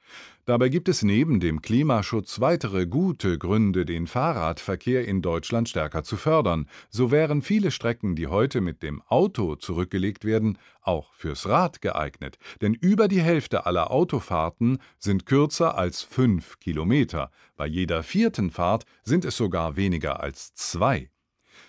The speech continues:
Vor allem aber sind Radschnellwege sehr billig.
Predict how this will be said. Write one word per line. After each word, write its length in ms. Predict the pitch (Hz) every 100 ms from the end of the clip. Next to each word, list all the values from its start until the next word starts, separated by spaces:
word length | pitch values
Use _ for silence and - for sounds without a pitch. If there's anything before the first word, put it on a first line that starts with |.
| _
Vor 300 | - 131 131
allem 280 | 120 127 123
aber 300 | 113 113 113
sind 240 | 107 90
Radschnellwege 920 | 80 98 117 - 98 95 90 92 90 80
sehr 280 | 82 76
billig. 540 | 67 147 101 67 -